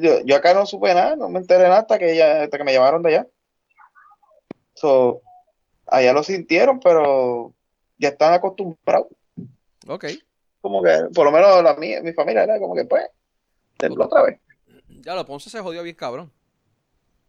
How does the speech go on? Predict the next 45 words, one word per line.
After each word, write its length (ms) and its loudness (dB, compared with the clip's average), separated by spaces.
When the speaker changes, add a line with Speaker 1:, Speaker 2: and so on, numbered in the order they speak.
Speaker 2:
Yo 100 -14
tengo 160 -12
una 100 -8
Speaker 1:
Pero, 140 2
Speaker 2:
teoría 140 2
de 120 6
Speaker 1:
hermano, 80 4
Speaker 2:
eso. 60 0
Speaker 1:
hay, 200 0
hay, 300 -2
hay, 240 0
hay 180 2
una, 220 4
hay 120 0
una, 300 2
sí, 220 -10
hay 340 2
una, 380 2
hay 120 -2
unas 200 -4
fotos 280 -4
por 140 0
ahí 80 0
corriendo 400 0
que 60 -2
hay 120 0
unas 260 -4
que 180 -2
sí 340 -4
fueron 420 2
de, 920 2
de 160 0
ese 240 2
día, 400 2
como 200 0
el 80 -6
día 200 2
de, 480 4
que 380 -2
el, 180 -8
el 100 -4
del 140 0
museo 400 2
de 100 6
la, 640 2